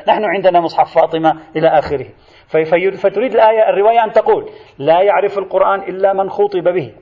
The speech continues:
أي ذلك الشخص الذي خوطب بالقرآن، والشخص الذي خوطب بالقرآن هو النبي صلى الله عليه وعلى آله وسلم. وحيث لا يعرف س-، أنتم لا تعرفون سنة، أخذتم من تلقاء أنفسكم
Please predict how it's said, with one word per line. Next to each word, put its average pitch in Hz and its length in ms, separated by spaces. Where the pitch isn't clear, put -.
أي 135 100
ذلك 165 300
الشخص 175 340
الذي 165 240
خوطب 208 300
بالقرآن، 131 420
والشخص 185 380
الذي 202 280
خوطب 202 280
بالقرآن 202 520
هو 208 120
النبي 202 320
صلى 135 220
الله 127 240
عليه 127 200
وعلى 127 240
آله 123 120
وسلم. 117 360
وحيث 180 340
لا 170 200
يعرف 156 420
س-، - 80
أنتم 175 400
لا 240 120
تعرفون 170 460
سنة، 143 280
أخذتم 220 320
من 202 100
تلقاء 240 360
أنفسكم 233 680